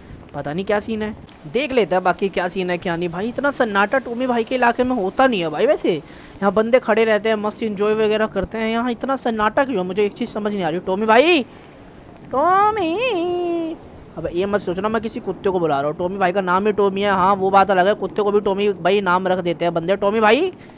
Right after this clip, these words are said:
तो टॉमी भाई का कमरा तो यही है दोस्तों, पर टॉमी भाई का कमरा खाली क्यों पड़ा है? भाई मेरे ख्याल से टॉमी भाई है नहीं है, या फिर वो कहीं गए हुए हैं दोस्तों। अरे यार, मैं बताऊँ guys, उस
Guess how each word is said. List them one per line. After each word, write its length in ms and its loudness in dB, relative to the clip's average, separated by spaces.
तो 80 -8
टॉमी 260 -4
भाई 160 0
का 120 -2
कमरा 320 0
तो 100 -2
यही 220 2
है 100 2
दोस्तों, 280 -6
पर 140 -2
टॉमी 400 -6
भाई 540 -6
का 80 -10
कमरा 280 -4
खाली 360 -4
क्यों 180 -8
पड़ा 220 -4
है? 160 -8
भाई 160 -6
मेरे 280 0
ख्याल 180 -2
से 140 -2
टॉमी 280 -4
भाई 220 0
है 340 -4
नहीं 120 -6
है, 100 -4
या 140 0
फिर 180 -4
वो 100 -6
कहीं 300 -4
गए 200 -2
हुए 220 -4
हैं 100 -12
दोस्तों। 380 -12
अरे 320 -6
यार, 920 0
मैं 360 0
बताऊँ 300 0
guys, 300 2
उस 100 -6